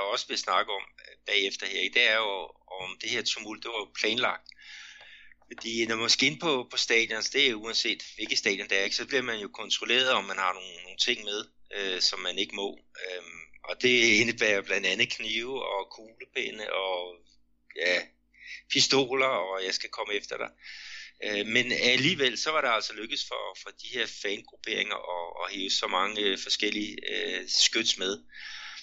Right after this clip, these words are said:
Og det betød jo også, at, at, øh, det, det, der skete udenfor, det, øh, resulterede i, at Flamengo,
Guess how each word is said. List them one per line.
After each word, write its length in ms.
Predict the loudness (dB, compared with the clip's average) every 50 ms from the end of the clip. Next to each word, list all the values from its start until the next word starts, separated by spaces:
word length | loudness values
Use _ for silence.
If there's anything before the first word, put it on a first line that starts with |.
| -18 _ _ -2
Og 80 | -2
det 80 | 0 2
betød 240 | 2 4 6 8 8
jo 120 | 8 8
også, 180 | 6 6 6 6
at, 220 | 4 4 4 0 -4
at, 220 | -8 -8 -6 -6
øh, 200 | -4 -2 -2 -2 -2 -2
det, 200 | -4 -4 -4 -6 -2
det, 140 | -2 2 2
der 80 | 4 4
skete 320 | 4 4 4 2 2 2
udenfor, 440 | -2 -4 -6 -6 -6 -4 -4 -4 -4
det, 120 | -4 -6 -12 _ _ -14 -12
øh, 580 | -10 -8 -6 -6 -6 -6 -6 -6 -6 -6 -8 -8 -10 -12 -10 -4
resulterede 380 | 0 2 4 6 6 4 4 4
i, 120 | 6 6
at 120 | 6 4 4 -2 _ _ -16 -14 -8 0
Flamengo, 500 | 2 2 2 4 2 -2 -2 -4 -8 -10